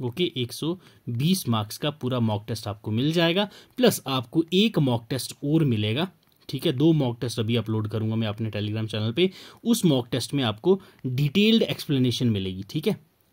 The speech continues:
डिटेल्ड एक्सप्लेनेशन मिलेगी हर एक क्वेश्चन की। इसमें तो मैं यहाँ पे आपको खुद ही एक्सप्लेन कर रहा हूँ सारा का सारा, but ये वाला जो मॉक टेस्ट है इसमें आपको डिटेल एक्सप्लेनेशन उसी में ही, अ, पीपीटी में ही आपको प्रोवाइड कर दूंगा। क्वेश्चन अटेम्प्ट कीजिए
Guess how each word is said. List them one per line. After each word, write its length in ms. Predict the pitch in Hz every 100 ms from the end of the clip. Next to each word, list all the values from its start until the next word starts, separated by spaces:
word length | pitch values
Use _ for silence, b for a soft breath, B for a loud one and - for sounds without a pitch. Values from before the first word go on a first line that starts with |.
| 131
डिटेल्ड 560 | 123 131 123 180 185
एक्सप्लेनेशन 600 | 180 120 - 123 120 131
मिलेगी 400 | 120 113 117 160
हर 280 | - 131 175 -
एक 200 | 135 127
क्वेश्चन 420 | - 110 - 104
की। 180 | 92 98 B B -
इसमें 300 | 160 - 175
तो 80 | 175
मैं 120 | 165
यहाँ 220 | 117 139
पे 60 | 151
आपको 260 | 135 -
खुद 200 | 139 127 135
ही 60 |
एक्सप्लेन 340 | 135 - 135 131
कर 100 | 127
रहा 100 | 131
हूँ 80 |
सारा 240 | 127 113 110
का 100 | 123
सारा, 300 | 117 117 175 B B -
but 140 | 156 151
ये 280 | 120 165 208
वाला 220 | 156 143
जो 120 | 147
मॉक 220 | 131 123 -
टेस्ट 180 | 123
है 60 | 151
इसमें 220 | 120 139
आपको 200 | 113 156
डिटेल 360 | 127 117 135 135
एक्सप्लेनेशन 460 | - 120 110 151 151
उसी 260 | - - 190
में 140 | 156
ही, 160 | 127 185
अ, 40 | 190 B B 117 117 113 113
पीपीटी 420 | 110 135 147 135
में 120 | 123
ही 100 | 139
आपको 260 | 113 104 123
प्रोवाइड 340 | 104 110 117
कर 140 | 127
दूंगा। 240 | 123 135 170
क्वेश्चन 400 | 180 117 - 127
अटेम्प्ट 420 | 110 107 127 123
कीजिए 440 | 147 156 143 208